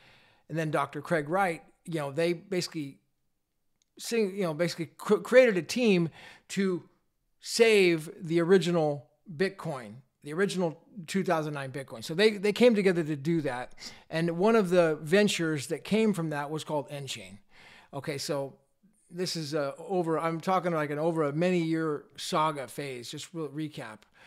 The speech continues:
But ultimately, N Chain now, uh, was Calvin Ayre, the billionaire, billionaire investor and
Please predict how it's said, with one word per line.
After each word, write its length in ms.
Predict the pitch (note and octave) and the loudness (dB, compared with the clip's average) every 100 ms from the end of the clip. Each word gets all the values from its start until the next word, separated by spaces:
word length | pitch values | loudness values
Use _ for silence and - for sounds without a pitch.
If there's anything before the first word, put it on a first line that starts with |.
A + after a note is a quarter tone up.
| - - - | -20 -20 -10
But 120 | - G3+ | 2 4
ultimately, 540 | B3 G3 F3 E3 E3+ | 4 4 2 0 0
N 200 | A3 B3+ | 2 4
Chain 360 | - F3 D#3 D#3 | 2 0 0 -2
now, 400 | C#3+ C3 D#3 G3 _ _ _ E3+ | -2 -4 -8 -12 _ _ _ -8
uh, 100 | D#3+ | -2
was 380 | E3+ E3 C3 - _ - | 2 0 -2 -10 _ -2
Calvin 340 | G#3 A3 G3+ | 2 4 4
Ayre, 380 | G3+ D#3+ E3 E3 _ | 2 2 -2 -10 _
the 280 | D#3 D#3+ D3+ | -6 -4 -2
billionaire, 640 | C3+ G3 G3+ F3 D3+ C#3 - G#3+ | 4 6 6 2 -2 -8 -12 -8
billionaire 600 | E3 G3+ G3+ E3 D3+ C#3+ _ _ - | 0 2 4 2 -2 -6 _ _ -6
investor 680 | F3+ G3+ G#3 G3+ F3+ F3+ | 0 2 0 0 -2 0
and 200 | E3 C#3+ | -2 -4